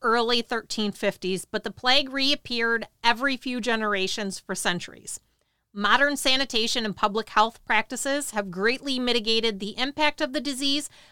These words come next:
but have not eliminated it. While antibiotics are available to treat the Black Death, according to the World Health Organization, there are still a thousand to three thousand cases of plague every year.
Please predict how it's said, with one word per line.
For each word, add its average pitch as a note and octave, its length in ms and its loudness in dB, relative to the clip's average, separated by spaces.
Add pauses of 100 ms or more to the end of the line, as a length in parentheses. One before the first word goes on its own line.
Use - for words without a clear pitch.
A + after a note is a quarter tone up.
but C4+ 280 4
have B3 200 4
not A3+ 280 4
eliminated G3+ 640 -2
it. - 140 -14 (380)
While G#3+ 300 4
antibiotics A#3+ 720 4 (100)
are F4 240 8
available F4+ 540 2
to G3+ 120 -4
treat A3+ 300 -4
the G#3+ 80 -6
Black G3+ 320 4
Death, F#3+ 400 2
according C#4 560 0
to B3 500 -2
the G#3 120 -2
World A#3 320 2
Health B3+ 360 2
Organization, F#3+ 960 -2
there A#3 220 2
are D4+ 160 4
still C4 460 -2
a - 60 -4
thousand B3+ 580 2
to A3 80 -4
three B3+ 280 -6
thousand C4+ 440 2 (100)
cases A#3 460 -2
of - 220 -12
plague G3 480 0 (320)
every G3+ 340 2
year. F#3 340 -4